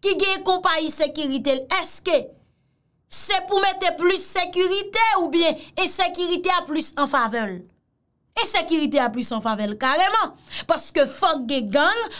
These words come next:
fòk gen ensekirite pou ke konpayi sekirite l la kapab fè lajan. Si lapolis pran responsabilite l, si lapolis kontwole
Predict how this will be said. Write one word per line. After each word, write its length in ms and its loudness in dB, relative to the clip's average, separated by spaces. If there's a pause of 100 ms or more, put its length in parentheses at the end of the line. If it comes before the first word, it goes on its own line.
fòk 320 0
gen 160 -2
ensekirite 880 0
pou 100 -6
ke 160 0 (300)
konpayi 640 0
sekirite 640 -2
l 80 0
la 100 2
kapab 320 0
fè 160 -2
lajan. 400 0 (920)
Si 320 0
lapolis 640 2
pran 240 2
responsabilite 1040 -2
l, 80 -4 (680)
si 440 -2 (120)
lapolis 680 2 (520)
kontwole 580 2